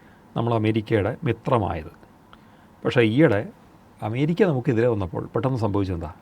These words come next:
ചൈന നമ്മളെ പെട്ടെന്ന് സ്വാഗതം ചെയ്തു. അതായത്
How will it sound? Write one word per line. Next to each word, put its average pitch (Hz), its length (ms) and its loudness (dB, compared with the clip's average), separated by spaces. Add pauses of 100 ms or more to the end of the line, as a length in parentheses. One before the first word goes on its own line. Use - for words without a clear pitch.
(100)
ചൈന 131 200 -2
നമ്മളെ 110 220 -2
പെട്ടെന്ന് 98 280 -6
സ്വാഗതം 90 340 -2
ചെയ്തു. 80 140 -14 (760)
അതായത് 123 400 -4